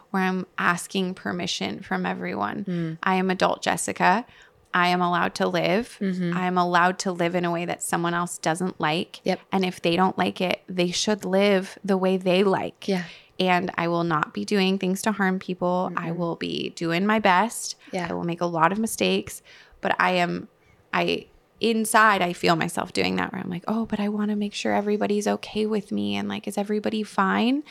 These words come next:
Speaker 2: Yeah.
Speaker 1: And I want everyone to be fine,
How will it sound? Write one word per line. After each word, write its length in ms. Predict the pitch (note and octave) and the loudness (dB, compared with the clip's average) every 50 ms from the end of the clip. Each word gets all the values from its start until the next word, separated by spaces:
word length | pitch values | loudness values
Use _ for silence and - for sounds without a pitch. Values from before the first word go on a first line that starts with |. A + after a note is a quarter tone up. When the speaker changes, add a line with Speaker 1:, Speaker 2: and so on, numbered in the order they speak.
| - - - | -20 -12 -8
Speaker 2:
Yeah. 260 | G3+ F#3+ F#3 F3+ F3+ G3 | -6 -4 -4 -2 0 2
Speaker 1:
And 220 | G#3 G#3 F#3+ F#3 - | 2 2 2 0 0
I 140 | - F#3 F#3+ G3 | -2 0 0 -2
want 340 | F#3+ F#3+ F#3+ A3 B3+ B3+ | 2 6 6 8 8 8
everyone 400 | A#3 G#3 G#3 G3 F#3+ F#3+ F#3+ F#3 F#3+ | 4 2 2 2 2 2 0 0 -2
to 100 | - G3 | -4 -6
be 120 | - F3 | -6 -8
fine, 540 | F3+ - - G3 F3+ - - - - G3+ G3 | -8 -4 2 2 4 4 2 0 -2 -4 -4